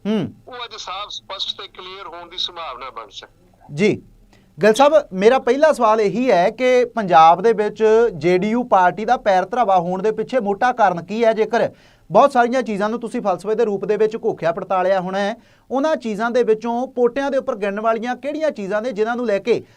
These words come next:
Speaker 1: ਤੁਹਾਡੇ ਵੱਲੋਂ ਕੋਸ਼ਿਸ਼ ਕੀਤੀ ਗਈ, ਜਾਂ ਫਿਰ ਤੁਹਾਡੇ ਜਿਹੜੇ ਆਲਾ ਨੇਤਾ ਨੇ, ਮੁੱਖ ਮੰਤਰੀ ਬਿਹਾਰ ਨੇ ਨੀਤੀਸ਼ ਕੁਮਾਰ ਹੋਰੀ, ਉਹਨਾਂ ਦੇ ਵੱਲੋਂ ਇਸ ਦੇ ਉੱਪਰ ਕੋਸ਼ਿਸ਼ ਕੀਤੀ ਗਈ ਕਿ ਪੰਜਾਬ ਦੇ ਵਿੱਚ ਪਹੁੰਚਿਆ ਜਾਵੇ?
Speaker 2: ਦੇਖੋ,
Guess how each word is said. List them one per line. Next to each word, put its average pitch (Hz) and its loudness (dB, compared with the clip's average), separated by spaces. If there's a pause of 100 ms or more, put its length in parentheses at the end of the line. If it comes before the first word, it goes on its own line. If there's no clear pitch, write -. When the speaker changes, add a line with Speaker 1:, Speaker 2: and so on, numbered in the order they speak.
(140)
Speaker 1:
ਤੁਹਾਡੇ 202 2
ਵੱਲੋਂ 247 -2
ਕੋਸ਼ਿਸ਼ 220 -4
ਕੀਤੀ 233 -6
ਗਈ, 254 -2
ਜਾਂ 220 -2
ਫਿਰ 233 0
ਤੁਹਾਡੇ 202 0
ਜਿਹੜੇ 233 4
ਆਲਾ 240 0
ਨੇਤਾ 208 0
ਨੇ, 240 -6
ਮੁੱਖ 208 -6
ਮੰਤਰੀ 226 -6
ਬਿਹਾਰ 170 4
ਨੇ 226 -6
ਨੀਤੀਸ਼ 202 -6
ਕੁਮਾਰ 202 -2
ਹੋਰੀ, 226 -2 (260)
ਉਹਨਾਂ 302 2
ਦੇ 277 2
ਵੱਲੋਂ 262 0
ਇਸ 220 2
ਦੇ 233 0
ਉੱਪਰ 240 -2
ਕੋਸ਼ਿਸ਼ 220 -2
ਕੀਤੀ 233 -8
ਗਈ 233 -2
ਕਿ 247 -2
ਪੰਜਾਬ 202 0
ਦੇ 196 -4
ਵਿੱਚ 220 -8
ਪਹੁੰਚਿਆ 233 -6
ਜਾਵੇ? 214 -4 (2000)
Speaker 2:
ਦੇਖੋ, - -20